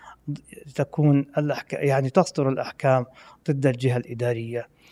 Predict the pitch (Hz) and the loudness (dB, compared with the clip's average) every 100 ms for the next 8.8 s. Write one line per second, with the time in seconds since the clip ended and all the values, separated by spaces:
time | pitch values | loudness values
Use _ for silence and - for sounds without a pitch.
0 | - - 131 143 - 180 175 151 135 143 | -8 -2 0 0 2 4 6 4 4 -2
1 | 131 151 190 185 165 151 - 160 143 135 | 0 0 2 2 0 -2 4 6 6 4
2 | 120 165 175 170 151 156 139 - 139 123 | 4 4 6 6 6 4 0 -2 -8 -6
3 | 123 - _ _ - - - 139 - 151 | -6 -10 _ _ -20 -20 -8 -4 -2 -2
4 | 135 170 147 131 117 135 147 160 156 147 | 8 8 8 4 0 0 6 6 4 -4
5 | 139 135 135 135 135 127 127 135 131 135 | -4 0 0 2 -2 -2 -2 -2 -2 -4
6 | 123 120 123 - _ - - - - 151 | -4 -6 -8 -12 _ -20 -6 -6 0 4
7 | 139 131 113 120 120 139 135 131 165 _ | 4 4 -2 -2 4 6 6 2 -4 _
8 | _ _ _ 139 165 165 143 | _ _ _ 4 6 6 2